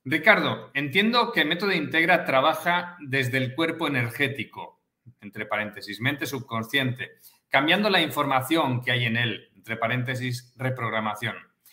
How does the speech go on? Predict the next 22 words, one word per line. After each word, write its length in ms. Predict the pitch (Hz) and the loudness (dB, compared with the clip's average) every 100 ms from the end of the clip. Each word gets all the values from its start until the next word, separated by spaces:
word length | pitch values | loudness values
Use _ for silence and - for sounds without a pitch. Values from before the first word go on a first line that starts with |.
| - _ _ | -20 _ _
tras 220 | 139 139 | -2 2
haber 200 | 147 160 | 4 4
realizado 480 | 170 160 135 160 165 | 4 2 4 4 4
una 120 | 147 | 0
limpieza 540 | 127 120 123 131 127 113 | 0 -2 -2 0 0 0
previa. 480 | 127 113 95 - _ _ _ - - _ _ | 0 0 -4 -8 _ _ _ -20 -20 _ _
¿Esto 260 | 165 170 | -2 0
supone 520 | 220 202 180 180 202 - | 0 0 2 2 2 0
un 220 | 196 226 | -2 0
cambio 400 | - 160 165 160 | 4 4 4 2
inmediato 960 | 151 143 131 120 131 139 113 123 110 - | 0 0 0 2 4 2 2 -2 -4 -6
en 160 | 127 120 | -2 0
las 160 | 113 | 0
personas? 840 | - 107 - 117 165 202 - - _ _ _ _ | -2 -6 -4 -2 -2 -4 -10 -14 _ _ _ _
Y 100 | 139 | -4
sobre 240 | 127 143 139 | -2 0 0
el 80 | |
estado 260 | 135 127 185 | 2 4 4
emocional, 680 | 190 170 151 147 160 180 180 | 4 2 0 0 2 2 2
¿qué 100 | 175 | 0
puedes 300 | 170 165 156 | 0 0 0
decirnos? 680 | 156 151 160 127 98 - | 0 0 0 0 -4 -8